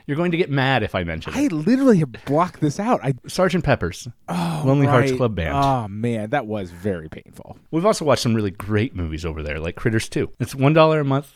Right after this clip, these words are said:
Speaker 1: Get you access to vote. Get you access to, uh,
Speaker 2: Not, not vote in
Speaker 1: listen
Speaker 2: an
Speaker 1: to the
Speaker 2: election
Speaker 1: entire
Speaker 2: in the
Speaker 1: back
Speaker 2: United
Speaker 1: catalog.
Speaker 2: States. This is a, to vote on
Speaker 1: Oh, yeah.
Speaker 2: our
Speaker 1: Yeah.
Speaker 2: podcast
Speaker 1: You don't,
Speaker 2: list. Let's be very clear.
Speaker 1: you don't have to
Speaker 2: You don't have to pay to vote. Uh, well,
Speaker 1: Eh,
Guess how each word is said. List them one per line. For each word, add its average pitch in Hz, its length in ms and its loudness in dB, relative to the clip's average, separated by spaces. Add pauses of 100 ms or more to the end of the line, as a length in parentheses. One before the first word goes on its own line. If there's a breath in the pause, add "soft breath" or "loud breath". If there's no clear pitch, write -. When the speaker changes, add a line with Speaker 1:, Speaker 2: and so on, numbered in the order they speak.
(200)
Speaker 1:
Get 127 200 -4
you 117 80 4
access 123 420 0
to - 80 -8
vote. 127 300 0 (100)
Get - 160 -12
you 101 80 -2
access 98 460 -6
to, 90 320 -4 (160)
uh, 87 280 -6
Speaker 2:
Not, 254 220 -2
not 262 220 4
vote 247 80 10
in 254 60 10
Speaker 1:
listen 185 160 -2
Speaker 2:
an - 20 2
Speaker 1:
to - 60 2
the - 40 2
Speaker 2:
election 101 240 4
Speaker 1:
entire - 60 4
Speaker 2:
in - 40 2
the 95 60 0
Speaker 1:
back 95 60 0
Speaker 2:
United 117 180 0
Speaker 1:
catalog. 104 220 0
Speaker 2:
States. 92 340 -6
This 117 140 -4
is 135 80 2
a, 123 420 0
to - 140 -4
vote 135 340 8
on 120 400 0 (540 loud breath)
Speaker 1:
Oh, 147 80 2
yeah. 123 120 6
Speaker 2:
our 117 200 4
Speaker 1:
Yeah. - 80 -14 (180)
Speaker 2:
podcast - 340 -14
Speaker 1:
You 123 60 -2
don't, 110 160 -4
Speaker 2:
list. - 220 -18
Let's 110 160 -8
be 113 100 -6
very 107 180 -4
clear. - 160 -4
Speaker 1:
you 151 40 4
don't 170 140 4
have 139 160 6
to 104 360 0
Speaker 2:
You 143 80 2
don't 180 80 10
have 190 100 4
to 151 60 -2
pay 127 220 -2
to 107 80 -4
vote. 87 300 -6 (560 soft breath)
Uh, 92 320 -10
well, 113 320 -2 (120)
Speaker 1:
Eh, 151 300 4